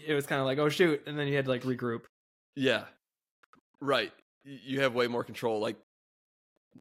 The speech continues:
Speaker 2: I was gonna do essentially the same thing, um, before I talked it through with Megan.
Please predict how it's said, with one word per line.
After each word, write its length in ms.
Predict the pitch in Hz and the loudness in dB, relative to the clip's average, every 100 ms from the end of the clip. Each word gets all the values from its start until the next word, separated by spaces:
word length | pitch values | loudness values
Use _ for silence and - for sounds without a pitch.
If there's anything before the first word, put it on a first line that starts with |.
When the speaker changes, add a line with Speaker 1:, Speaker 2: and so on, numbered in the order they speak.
| _ | _
Speaker 2:
I 120 | 135 | -4
was 120 | 165 143 | -2 0
gonna 200 | 156 139 | 2 2
do 280 | 135 135 131 | 2 0 -2
essentially 360 | 123 143 131 131 | -2 -2 0 -2
the 60 | |
same 220 | 120 120 | 0 0
thing, 380 | 117 117 110 110 - - | 2 0 0 -6 -10 0
um, 320 | 110 98 110 - _ _ _ _ _ _ _ _ _ _ _ 107 | 0 0 -6 -16 _ _ _ _ _ _ _ _ _ _ _ -12
before 280 | 120 123 | -4 0
I 40 | 117 | 0
talked 220 | 123 110 | 0 -2
it 80 | - | -4
through 120 | - | -4
with 120 | 113 110 | -4 0
Megan. 380 | 110 101 98 | 0 0 -4